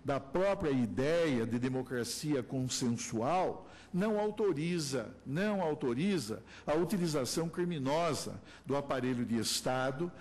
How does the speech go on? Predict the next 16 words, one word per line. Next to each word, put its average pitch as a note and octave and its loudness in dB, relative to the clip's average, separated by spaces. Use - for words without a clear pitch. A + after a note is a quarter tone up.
e D3+ 2
a D#3 2
manipulação E3 2
ilícita C#3+ 2
do C3+ 0
aparato B2+ -2
governamental B2+ 2
em F3 2
ordem D3 4
a C3+ 4
viabilizar C3+ 2
a C#3+ 0
consecução D#3 0
de D#3 2
objetivos D3+ 0
inconfessáveis, E3+ 0